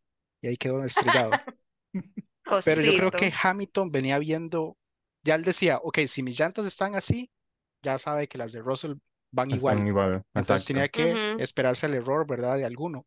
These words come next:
Speaker 1: Y resulta que el idiota que hizo el error fue Russell.
Speaker 3: Sí,
Speaker 1: En
Speaker 3: obviamente
Speaker 1: lugar de
Speaker 3: no,
Speaker 1: Sainz o Norris. Entonces,
Speaker 3: no lo iba
Speaker 1: eso
Speaker 3: a
Speaker 1: es lo que estaban
Speaker 3: comunicar
Speaker 1: esperando.
Speaker 3: por, por radio, no le iba a decir, pero el mae lo iba maquinando.
Speaker 1: Sí.
Speaker 2: El mae es muy
Speaker 3: Ujú.
Speaker 2: inteligente en ese
Speaker 3: Sí, sí.
Speaker 2: sentido.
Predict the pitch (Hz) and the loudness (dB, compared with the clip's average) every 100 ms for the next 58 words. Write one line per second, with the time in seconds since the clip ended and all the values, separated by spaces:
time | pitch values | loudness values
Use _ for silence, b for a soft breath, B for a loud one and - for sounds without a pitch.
0 | _ 151 143 147 139 139 151 - 147 151 | _ -2 0 0 -4 -4 -4 -4 -2 -2
1 | - 147 139 160 160 151 - - 120 135 | -2 -4 -2 -4 -2 -2 -4 -12 -6 -4
2 | 151 110 - _ _ _ - - - 156 | -4 -8 -20 _ _ _ -20 -20 4 8
3 | 143 170 170 160 165 151 151 160 165 170 | 8 8 6 6 8 8 8 4 2 -4
4 | - - 156 131 135 123 135 - - - | -8 -6 -8 -6 -6 -6 -8 -8 -10 -12
5 | _ - 123 120 117 131 151 147 131 113 | _ -12 -6 2 6 6 6 4 2 2
6 | 110 104 127 170 - 131 127 123 _ - | 0 4 2 2 -4 -6 -6 -12 _ -12
7 | 104 _ _ 110 104 113 135 180 127 110 | -12 _ _ -2 2 4 4 2 0 2
8 | 123 135 117 156 190 101 98 101 107 - | 2 0 -2 -4 -4 -6 -2 0 -2 -6
9 | _ _ - 98 98 104 113 - 95 107 | _ _ -12 -6 -2 -2 -2 -4 -6 -4
10 | 110 104 _ _ _ _ _ - 151 214 | -8 -16 _ _ _ _ _ -8 -6 -6
11 | _ _ _ - 339 254 240 262 302 330 | _ _ _ 0 2 6 4 6 2 2
12 | 320 294 220 226 220 262 269 427 208 175 | 0 0 2 0 2 2 2 -2 -6 -2
13 | - 190 | -2 -2